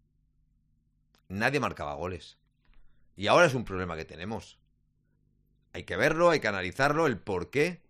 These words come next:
de los catorce goles,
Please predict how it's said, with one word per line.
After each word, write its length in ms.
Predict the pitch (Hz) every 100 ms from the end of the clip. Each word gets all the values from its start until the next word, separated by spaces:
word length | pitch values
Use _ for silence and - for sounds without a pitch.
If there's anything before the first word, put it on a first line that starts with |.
| _ _ _ _ _ _ _ _ _ _ _
de 100 | 101
los 160 | 98 95
catorce 400 | 87 120 117 127
goles, 500 | 156 180 190 -